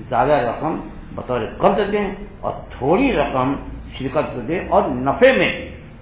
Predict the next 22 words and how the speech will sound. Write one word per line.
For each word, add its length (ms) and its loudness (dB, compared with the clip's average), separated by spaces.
موڑی 240 2
کا 100 2
اعتبار 280 6
نہیں 240 2
ہوتا، 240 -6
لہذا 280 2
نفع 280 4
بولے 200 2
کہ 60 -2
ہم 100 0
دونوں 200 0
آدھا 180 4
آدھا 340 0
ہوا 100 -12
اور 120 0
نقصان، 400 6
ہاں، 180 2
نقصان 380 0
جتنا 260 -2
موڑی 240 0
لگی 280 0
ہے 200 -2